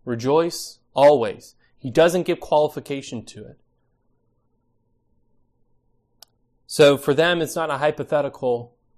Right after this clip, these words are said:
question. It's a practical reality. So how do we rejoice? What does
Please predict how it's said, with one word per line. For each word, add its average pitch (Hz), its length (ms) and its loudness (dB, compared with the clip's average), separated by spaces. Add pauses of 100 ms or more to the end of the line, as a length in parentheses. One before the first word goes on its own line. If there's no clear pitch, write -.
(280)
question. 127 640 -6 (280)
It's - 100 -20
a 117 40 -16
practical 123 480 -6
reality. 117 600 -12 (1200)
So - 160 2
how 185 220 8
do 190 260 4
we 175 300 -2
rejoice? 151 460 2
What 185 140 6
does 185 180 4